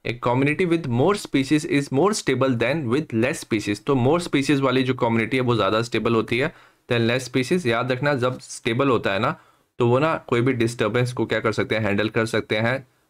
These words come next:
और एलियन स्पीशीज इन्वेजन से रेजिस्टेंस शो कर सकते हैं। असर्शन करेक्ट है। रीजन दिया हुआ है, more the number of species, जितनी ज्यादा number of species हो, lesser the variation in total biomass production year after year, तभी हम इसे क्या बोलते हैं, ये स्टेबल है।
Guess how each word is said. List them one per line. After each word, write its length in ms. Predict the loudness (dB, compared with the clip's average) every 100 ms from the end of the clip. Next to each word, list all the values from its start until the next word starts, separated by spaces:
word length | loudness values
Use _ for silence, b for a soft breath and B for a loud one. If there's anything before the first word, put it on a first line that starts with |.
| -4
और 120 | -2
एलियन 300 | 0 0 0
स्पीशीज 460 | 0 -2 0 -2 -2
इन्वेजन 460 | -2 0 0 0 -2
से 220 | -2 0
रेजिस्टेंस 440 | 0 0 0 -2
शो 140 | 0 -2
कर 180 | 0 -2
सकते 260 | -2 -2
हैं। 60 | 0
असर्शन 340 | 0 0 -2
करेक्ट 420 | -2 -2 -2 -4
है। 80 | -10 -10 _ -4
रीजन 300 | -2 0 0
दिया 180 | 0
हुआ 260 | 2 2 2
है, 260 | 0 -4 -6 B B B 0
more 140 | 2
the 120 | 2
number 240 | 2 2 2
of 140 | 0
species, 360 | -2 -2 -2 -2
जितनी 260 | 0 0
ज्यादा 200 | 2 2
number 260 | 2 2 2
of 120 | 0
species 480 | 0 -2 0 0 2
हो, 220 | 0 -2 B B -2
lesser 300 | 0 2 0
the 160 | 2 0
variation 540 | 0 2 0 -2 -2
in 180 | -2 -2 0
total 280 | 0 2 -2
biomass 580 | 0 0 2 2 0 -2 -2
production 420 | 0 0 -2 -4 -2
year 220 | 0 2
after 340 | 0 -2 -2
year, 280 | 0 0 0 0
तभी 200 | -2 0
हम 180 | 0 -2
इसे 160 | -2
क्या 140 | -2 0
बोलते 260 | -2 0
हैं, 60 | 0
ये 180 | 0 -2
स्टेबल 420 | -2 -2 0 0
है। 200 | 0